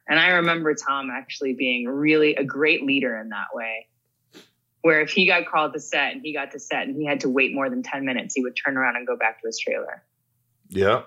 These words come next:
Speaker 2: Shows
Speaker 1: And,
Speaker 2: you.
Speaker 1: and make them wait. It was,
Speaker 2: Yeah.
Speaker 1: it was, it was funny 'cause at first I was like, "Oh." And then I was like, "Oh, that's so smart." It's a lot of wasted time. You're very right. And I
Speaker 2: Yeah.
Speaker 1: will always remember Cy for that reason.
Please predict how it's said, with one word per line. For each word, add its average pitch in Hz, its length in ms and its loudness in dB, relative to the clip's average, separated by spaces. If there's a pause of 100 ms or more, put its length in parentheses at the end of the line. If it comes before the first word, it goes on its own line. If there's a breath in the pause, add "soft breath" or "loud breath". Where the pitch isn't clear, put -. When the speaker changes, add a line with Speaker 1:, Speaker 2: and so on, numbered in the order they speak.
(460)
Speaker 2:
Shows 113 420 6
Speaker 1:
And, 95 100 -2
Speaker 2:
you. 110 80 6
Speaker 1:
and 110 160 6
make 151 200 2
them 147 260 0
wait. 127 340 0
It 180 80 4
was, 208 160 8
Speaker 2:
Yeah. 220 80 6
Speaker 1:
it 247 40 6
was, 247 260 4
it 233 100 2
was 247 180 0
funny 277 300 0
'cause 190 140 -4
at 180 160 -8
first 226 260 -2
I 196 40 -2
was 180 140 -6
like, 170 300 -2
"Oh." 226 520 -8 (260)
And 165 120 2
then 160 80 4
I 160 80 4
was 156 140 0
like, 143 300 2
"Oh, - 180 -8
that's - 240 -10
so - 100 -18
smart." - 320 -8 (1200 loud breath)
It's 175 180 2
a 185 60 6
lot 165 220 6
of 147 80 2
wasted 127 400 -6
time. 123 220 -8
You're 131 120 -6
very 139 280 4
right. 127 400 -2
And 156 100 0
I 180 60 6
Speaker 2:
Yeah. 180 120 4
Speaker 1:
will 185 80 4
always 185 380 2
remember 165 360 -8
Cy - 380 -14
for - 80 -14
that 120 200 -6
reason. 123 540 -6